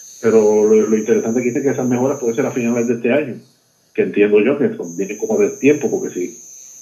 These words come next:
si la temporada terminó justamente ahora, ¿verdad? En, en el mes de enero, pues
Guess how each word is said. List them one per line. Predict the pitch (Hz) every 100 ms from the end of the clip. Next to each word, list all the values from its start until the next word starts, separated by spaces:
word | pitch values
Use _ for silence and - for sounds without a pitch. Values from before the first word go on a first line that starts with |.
| -
si | 110
la | 104
temporada | 110 98 110 135
terminó | 147 135 127 147
justamente | 131 110 - 123 127 120 120
ahora, | 120 143
¿verdad? | 110 107 127
En, | 110 95
en | 101 -
el |
mes | 95 107
de | 117
enero, | 135 131 104
pues | 101